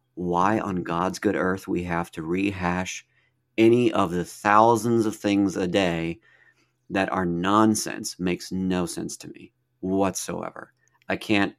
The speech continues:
it just, it doesn't compute to me. So we fight about things so unnecessarily. I mean, just spend five minutes on Twitter looking at, like, popular hashtags or,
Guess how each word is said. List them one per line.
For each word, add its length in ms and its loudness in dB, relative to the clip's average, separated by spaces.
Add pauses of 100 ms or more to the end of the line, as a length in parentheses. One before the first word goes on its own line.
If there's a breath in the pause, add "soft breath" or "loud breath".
(240)
it 100 0
just, 300 0
it 160 0
doesn't 340 6
compute 480 2
to 80 -8
me. 220 -4
So 140 -2
we 120 4
fight 320 6
about 260 4
things 380 0
so 240 6
unnecessarily. 1000 -2 (360)
I 60 -2
mean, 200 8 (280 soft breath)
just 280 -2
spend 380 6
five 380 8
minutes 260 4
on 160 4
Twitter 320 4
looking 460 0 (240)
at, 200 0
like, 280 -2
popular 460 4
hashtags 920 2
or, 460 2